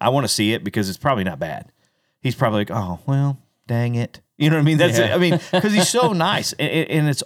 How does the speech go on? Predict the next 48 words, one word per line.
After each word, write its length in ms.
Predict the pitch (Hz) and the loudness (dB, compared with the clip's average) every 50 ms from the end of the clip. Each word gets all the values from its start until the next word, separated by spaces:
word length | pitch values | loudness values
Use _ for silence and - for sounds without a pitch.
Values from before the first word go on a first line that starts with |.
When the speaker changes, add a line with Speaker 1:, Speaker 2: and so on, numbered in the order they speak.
| - | -2
Speaker 1:
all 220 | - 156 160 165 165 | 0 0 0 0 0
the 100 | 160 156 | -2 -4
time. 360 | - - 120 147 175 160 - - _ _ _ _ _ _ _ _ _ | -6 -8 -8 -10 -10 -10 -14 -18 _ _ _ _ _ _ _ _ _
It's 200 | - 131 - - - - | -4 -4 -4 -4 -4 -2
all 200 | 139 147 156 156 | 0 2 2 2
the 100 | 147 135 | 0 -2
time 280 | - 131 117 104 92 | -2 -2 -2 -2 -2
he's 180 | 87 98 92 87 | -4 -6 -8 -6
that 160 | 90 87 - | -8 -8 -8
way. 300 | 87 87 80 87 90 85 - | -8 -10 -10 -10 -12 -10 -4
And, 300 | 104 117 117 110 104 - - - - - - - - _ - | -2 -2 0 -2 -2 -6 -10 -18 -20 -20 -20 -20 -20 _ -2
um, 540 | 98 98 98 98 95 90 90 90 85 80 - - | 0 2 2 2 2 0 -2 -4 -6 -10 -12 -10
the 120 | 92 101 | -6 -2
very 180 | 104 127 135 135 | 0 0 0 0
first 240 | - 139 127 - | 0 -2 -4 -2
time 160 | - 131 131 127 | -2 -2 0 0
I 60 | 101 | 0
met 240 | 101 101 107 117 127 | 2 2 2 2 2
him, 220 | 139 143 147 139 - _ _ _ _ - | 2 0 -2 -4 -6 _ _ _ _ -8
I 100 | 107 110 | -8 -4
thought, 240 | - 120 110 - - - | -2 0 -2 -2 -2 -6
"Oh 100 | - 104 | -10 -10
my 140 | 98 92 87 | -10 -10 -12
God," 160 | 85 95 - | -12 -12 -8
I 80 | 95 113 | -6 -4
didn't 140 | 117 135 131 | -2 -2 0
wanna 120 | 123 113 - | 0 0 0
sing 240 | - 143 165 170 | 0 0 0 0
'cause 240 | 139 120 101 90 - - - 117 - | 0 -2 -4 -6 -10 -14 -20 -18 -8
he's 140 | 110 113 98 | -6 -4 -4
standing 380 | - - 143 156 143 113 92 - - _ _ _ - _ _ - | -2 0 0 0 0 0 -2 -6 -10 _ _ _ -20 _ _ -4
ten 240 | - 156 147 135 | -2 0 0 0
feet 240 | - - 139 151 - | 0 0 -2 -2 -2
from 200 | - - 87 82 80 | -4 -4 -4 -4 -4
me, 180 | 80 82 - - _ _ - - | -6 -8 -8 -12 _ _ -10 -6
and 120 | 123 120 120 | -4 -2 0
he's 180 | 113 113 117 117 | 2 2 0 0
Speaker 2:
Mm-hmm. 60 | 123 | 0
Speaker 1:
just 160 | 127 117 - - | -2 -2 -2 -2
staring 440 | - - 147 160 185 185 113 90 | -2 -2 -2 0 0 0 -2 -2
at 140 | 87 76 - | -6 -8 -10
me. 120 | - 85 87 | -10 -10 -6
And 100 | 101 110 | -6 -4
I'm 80 | 113 | -4
like, 180 | 110 92 85 - | -4 -4 -6 -8
"Stop 360 | - - - 120 123 135 - | -6 -4 -2 0 0 -2 -4
staring, 480 | - - - 139 147 180 185 160 120 107 | -6 -2 0 0 2 2 2 0 0 0
dude. 340 | 117 131 156 170 175 160 | 2 2 4 2 2 0